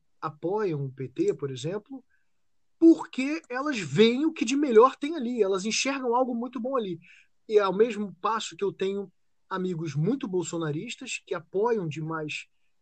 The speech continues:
é, a situação, né, o governo, e eu não posso condenar esse cara e corroborar com essa, com essa ideia de, ah, ele não, genocida, et cetera,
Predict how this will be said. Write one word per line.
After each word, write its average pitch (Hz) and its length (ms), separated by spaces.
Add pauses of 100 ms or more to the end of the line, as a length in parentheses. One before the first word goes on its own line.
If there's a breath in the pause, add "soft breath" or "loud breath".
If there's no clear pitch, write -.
é, 143 420
a 151 120
situação, 151 600
né, 196 80
o 165 80
governo, 214 460 (580)
e 247 200
eu 294 120
não 320 160
posso 254 400
condenar 190 360
esse - 160
cara 190 320
e 175 40
corroborar 160 600
com 165 100
essa, 156 220
com 147 100
essa 156 160
ideia 156 320
de, 143 160
ah, 175 180
ele 156 180
não, 156 240
genocida, 151 460
et 143 100
cetera, - 280